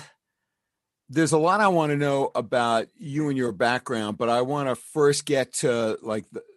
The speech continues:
the, the meaty stuff on, uh, your take on diversity and inclusion. For our listeners, uh,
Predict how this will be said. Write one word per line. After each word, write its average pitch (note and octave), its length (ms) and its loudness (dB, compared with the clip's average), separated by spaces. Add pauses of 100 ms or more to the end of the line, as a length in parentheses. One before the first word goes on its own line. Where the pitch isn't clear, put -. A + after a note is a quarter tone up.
(140)
the, A2 340 -2 (140)
the A#2 100 -2
meaty C#3 400 -2
stuff B2 600 0 (360)
on, A2+ 560 -2
uh, G#2 440 -2 (340)
your C3+ 280 2
take C#3 380 -2
on G#2 140 -4
diversity G2+ 580 -4
and F2+ 80 -6
inclusion. F2 600 -8 (920)
For F3 220 2
our D#3 160 6
listeners, A2+ 500 -2 (100)
uh, G2+ 220 -8